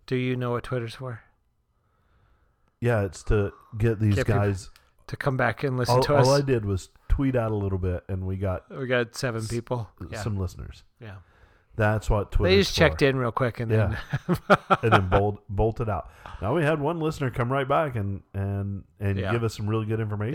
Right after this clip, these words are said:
Speaker 1: Yeah.
Speaker 2: So, um, kudos to him and kudos to our listeners. But
Speaker 1: Cho, you got an, you got a pro tip or an app of the week? App of the year.
Speaker 2: App of the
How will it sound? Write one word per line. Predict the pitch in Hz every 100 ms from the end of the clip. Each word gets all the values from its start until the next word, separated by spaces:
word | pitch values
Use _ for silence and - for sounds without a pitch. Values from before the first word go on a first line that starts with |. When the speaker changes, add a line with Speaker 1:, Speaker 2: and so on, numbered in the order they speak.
| 107
Speaker 1:
Yeah. | 92
Speaker 2:
So, | - 90 82 _ - - - -
um, | 95 92 90 -
kudos | 110 120 117
to | -
him | 110 120 131 104
and | 92
kudos | - 104 104 98 -
to | 101 98 - -
our | 98 135 107
listeners. | 92 87 - 87 85
But | - 95
Speaker 1:
Cho, | 165 151 117 82 - - - _ _ _ _ -
you | 127
got | 131 131
an, | 127 -
you | 143
got | 139 131
a |
pro | - 143
tip | 139 143 135
or | - 120
an | 123
app | 120 -
of | 113
the |
week? | 107 101 - - - - - _ _ _ _ _ _ _ -
App | 165 185
of | 175
the | 151 131
year. | 113 123 143 170 127 101 - _ _ _ _ -
Speaker 2:
App | 104 104
of |
the | 92